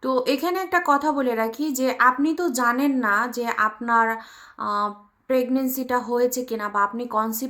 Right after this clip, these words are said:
করেছেন কিনা। কিন্তু আপনি যে ট্রাই করছেন, সেজন্য আপনাকে পিরিয়ডের, আহ, সময় পর্যন্ত অপেক্ষা করে দেখতে হবে।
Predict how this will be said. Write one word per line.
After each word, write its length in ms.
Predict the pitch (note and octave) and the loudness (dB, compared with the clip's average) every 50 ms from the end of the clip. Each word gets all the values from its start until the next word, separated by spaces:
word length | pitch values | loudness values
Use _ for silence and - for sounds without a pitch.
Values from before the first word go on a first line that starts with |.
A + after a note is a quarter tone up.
| - | -6
করেছেন 500 | - G#3 F#3+ G3 G3 - - A3 A#3 C4+ | -4 -4 -4 -4 -4 -6 -8 -6 -6 -8
কিনা। 600 | C#4+ C#4 - G#3+ F#3+ F3+ F3 E3+ F3 F#3 F#3+ _ _ _ _ _ _ | -8 -10 -12 -12 -10 -10 -10 -10 -10 -12 -16 _ _ _ _ _ _
কিন্তু 520 | - F#4 G4+ G#4 G4+ F#4 D4+ A#3 A3 A3 - | -6 -4 -4 -2 -2 -2 0 0 -2 0 2
আপনি 360 | A#3+ C4+ D4 C#4+ - F4 F#4 | 4 4 4 2 -2 -4 -2
যে 160 | E4+ F4+ F#4 | 0 0 -2
ট্রাই 400 | F4 F4+ - D4+ C#4+ C#4 C#4+ D4+ | -2 -2 2 6 8 8 8 6
করছেন, 600 | D4 - C#4+ B3 A3+ - - - A#3+ B3 D4 G4 | 2 0 0 0 0 -2 -6 -6 -4 -4 -4 -4
সেজন্য 540 | G4+ - - D4+ C#4+ C4 C4 E4 F4 F4 E4+ | -4 -6 -4 -2 -2 0 0 0 0 2 2
আপনাকে 680 | D#4+ C#4 C4 B3 - B3 A#3+ - B3+ B3+ B3+ B3+ C4+ C4+ | 4 4 4 4 4 2 0 0 -4 -6 -4 -4 -6 -8
পিরিয়ডের, 800 | - - - - B3+ B3+ C4 C4 C#4 D#4 E4 E4+ C#4+ E4+ E4+ D#4+ | -10 -10 -8 -4 0 0 0 2 2 0 0 0 0 0 -2 -2
আহ, 600 | E4 - _ - A3 A#3+ A#3+ A#3+ A#3 A3+ A3+ A#3 | -4 -8 _ -12 -10 -6 -4 -2 0 0 0 -2
সময় 320 | A3+ - C4 B3 A#3+ A#3+ A#3 | -2 -4 -4 -4 -2 -4 -4
পর্যন্ত 460 | A#3+ A#3+ A#3 A#3 A#3 A#3 A3+ A3 B3 | -4 -4 -4 -4 -4 -4 -4 -4 -2
অপেক্ষা 600 | C4+ C4+ - - A3 G#3+ A3 C4 C#4 C#4 - C#4+ | -4 -2 2 2 0 0 0 -6 -10 -6 -6 -8
করে 320 | C#4 - A#3 B3 D#4 G4 | -6 -6 -8 -6 -6 -6
দেখতে 380 | D#4+ A3+ G3 F#3+ F3+ - - G3 | -6 -6 -6 -8 -8 -10 -14 -12
হবে। 340 | F#3+ F3 E3+ E3 - - | -10 -10 -10 -10 -12 -18